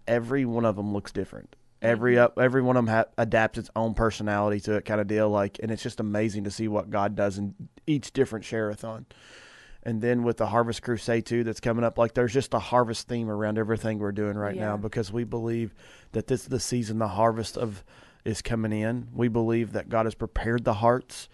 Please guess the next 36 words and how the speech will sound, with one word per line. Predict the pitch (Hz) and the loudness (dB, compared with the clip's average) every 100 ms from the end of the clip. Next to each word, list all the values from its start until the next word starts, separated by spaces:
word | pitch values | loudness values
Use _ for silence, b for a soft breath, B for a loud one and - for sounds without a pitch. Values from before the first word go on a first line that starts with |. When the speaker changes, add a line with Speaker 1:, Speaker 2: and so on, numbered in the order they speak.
| b b b b b | b b b b b
Speaker 1:
Um, | 104 98 | -4 -2
I | 98 | -2
get | 107 120 | 0 -2
to | 101 | 0
talk | 117 113 | 0 0
to | 120 | 2
a | |
lot | 110 110 | 4 4
of | 110 | 2
people, | 113 110 113 | -4 -2 0
and | 110 | 2
they're | 107 98 | 2 2
asking | 107 - 113 | 0 0 -4
me | 110 107 | -2 0
about | 104 98 101 - | 0 2 0 -2
prayer, | - 117 113 117 113 | 0 2 4 6 6
asking | 107 107 - 110 | 4 2 -2 -4
me | 107 | -4
about | 104 104 - | -2 -4 -2
this | 131 - | -4 0
person | 127 123 - 117 | 0 0 0 -2
or | 110 | 2
that | 113 - | 0 2
person. | 123 107 123 117 - B B B B | -2 -2 -4 -4 -8 B B B B
And | 117 | -2
honestly, | 110 135 139 147 | 0 0 4 4
this, | 123 123 - | 4 2 2
um, | 120 113 113 | 4 4 2
deliverance | 113 123 123 127 110 | 2 2 2 0 -2
teaching | - 131 131 120 | -4 -4 -2 -4
and | 117 | 0
stuff | 123 113 | 0 0
like | 110 | 0
that's | 113 107 | 0 0
really, | 110 117 107 101 - b b b b | 0 2 2 0 -6 b b b b
um, | 104 104 98 95 | -6 -4 -6 -10